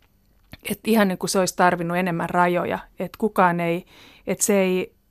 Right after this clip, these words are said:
se mun mielestä siellä, siellä oli ihan hir-, se, mä huomasin, että välillä sitä lukee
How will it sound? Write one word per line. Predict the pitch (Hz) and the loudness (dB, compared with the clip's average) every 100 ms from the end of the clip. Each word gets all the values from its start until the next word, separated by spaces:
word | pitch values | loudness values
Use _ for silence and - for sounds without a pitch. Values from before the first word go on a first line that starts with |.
| _ _ _ _ | _ _ _ _
se | - 208 196 - - | 0 4 4 2 -2
mun | 220 208 | 0 2
mielestä | 190 180 - | 4 2 0
siellä, | 226 214 180 180 _ _ _ _ _ _ | 2 4 4 0 _ _ _ _ _ _
siellä | - 226 | 2 4
oli | 202 | 6
ihan | 202 208 | 4 4
hir-, | 220 233 226 | 2 2 0
se, | 220 - | -2 0
mä | 220 | 4
huomasin, | 226 208 190 | 6 4 2
että | 196 | 4
välillä | 214 208 170 170 - - | 6 6 2 -2 -6 -12
sitä | - 185 | -2 0
lukee | 185 185 180 165 170 | 0 0 0 0 -2